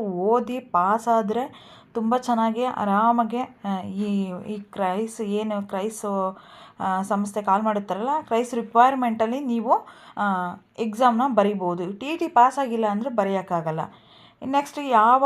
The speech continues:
ಕ-, ಟಿ ಟಿ ನೋಡಿ ತುಂಬ ಇಂಪಾರ್ಟೆಂಟ್. ಎರಡು ಸಾವಿರದ ಇಪ್ಪತ್ತೈದರ ಟಿ ಟಿ ತುಂಬ, ತುಂಬ, ತುಂಬಾ ಇಂಪಾರ್ಟೆಂಟ್ ಅಂತಲೇ ಹೇಳ್ತೀನಿ. ಯಾಕಪ್ಪ ಅಂದರೆ ಸ್ಕೋರ್ ಮಾಡ್ಕೊಂಡಿಲ್ಲ ಯಾರು, ಅವರು ಕೂಡ ಮಾಡ್ಕೊಳ್ಳಿ. ಯಾಕೆ ಅಂದರೆ ಈಗ ಎಲ್ಲದಕ್ಕೂ ಕೂಡ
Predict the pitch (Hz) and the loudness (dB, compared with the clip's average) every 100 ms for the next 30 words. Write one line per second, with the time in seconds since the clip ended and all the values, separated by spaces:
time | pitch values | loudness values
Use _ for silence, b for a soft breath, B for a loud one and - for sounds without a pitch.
0 | 277 277 - 220 247 254 277 262 247 247 | 4 2 -8 -6 -8 -8 -6 -4 -4 -4
1 | 240 220 226 269 262 226 220 214 190 175 | -4 -4 0 2 2 2 2 2 0 -2
2 | 185 190 196 262 247 - 240 240 233 226 | -2 -2 0 -2 -2 -4 -4 -2 -2 0
3 | 233 233 240 254 262 277 B B B - | -2 -4 -8 -8 -10 -10 B B B -6
4 | 214 226 233 220 220 220 214 220 262 254 | -2 0 -2 -2 -4 -4 -4 2 2 2
5 | 233 226 220 214 220 202 208 208 202 208 | 0 0 0 -2 -4 -4 -4 -4 -4 -4
6 | 247 220 190 214 240 233 214 220 240 233 | -6 -4 -2 -2 -2 -2 -2 -2 -6 -8
7 | - 214 233 226 202 202 220 247 240 240 | -4 0 0 2 0 0 -2 -2 -2 -2
8 | 208 208 220 185 208 277 B B B B | -4 -4 -2 0 0 -4 B B B B
9 | 208 233 277 262 262 233 220 214 226 240 | 0 2 0 0 0 2 0 0 -2 -2
10 | 330 - - - - 226 294 311 285 277 | -4 -12 -20 -8 4 6 6 0 -4 -2
11 | 294 269 226 226 202 220 247 285 302 294 | -4 -4 -4 -2 -2 -2 2 4 4 0
12 | 294 285 | -6 -4